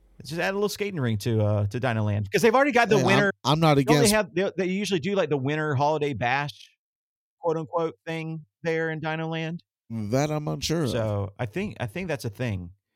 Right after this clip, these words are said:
Speaker 1: Um, so that's what I would suggest is kinda just play, lean into that a little bit more.
Speaker 2: So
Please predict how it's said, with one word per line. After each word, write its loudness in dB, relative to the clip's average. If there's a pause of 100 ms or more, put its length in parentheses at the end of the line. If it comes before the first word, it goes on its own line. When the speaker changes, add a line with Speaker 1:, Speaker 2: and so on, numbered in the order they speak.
(440)
Speaker 1:
Um, -2 (720)
so -2
that's -2
what -2
I 0
would -2
suggest -4
is -14
kinda -2
just -8
play, -4
lean -4
into -4
that 0
a 0
little 0
bit -4
more. -10 (420)
Speaker 2:
So 2